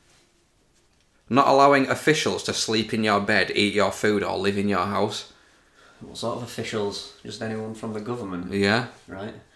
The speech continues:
Speaker 1: 'Cause they have, like,
Speaker 2: <laughs> What the fuck?
Speaker 1: their police and the military are, like, basically the same thing, aren't they?
Speaker 2: Are they?
Speaker 1: So,
Speaker 2: I don't know.
Speaker 1: yeah.
Speaker 2: Yeah, probably.
Speaker 1: They have a military police. Um,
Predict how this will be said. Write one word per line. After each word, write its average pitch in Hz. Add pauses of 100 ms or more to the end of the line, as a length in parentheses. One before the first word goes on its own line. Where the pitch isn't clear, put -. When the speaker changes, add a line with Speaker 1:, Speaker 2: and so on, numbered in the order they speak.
(580)
Speaker 1:
'Cause -
they 135
have, 135
like, 110
Speaker 2:
<laughs> -
What -
the -
fuck? -
Speaker 1:
their 117
police 123
and 117
the 101
military 107
are, 92
like, 95
basically 104
the 101
same 92
thing, 104
aren't 101
they? -
Speaker 2:
Are 101
they? 87
Speaker 1:
So, 110
Speaker 2:
I 104
don't 78
know. 87
Speaker 1:
yeah. 98
Speaker 2:
Yeah, 98
probably. 85
Speaker 1:
They 98
have 104
a 104
military 95
police. 92 (400)
Um, 98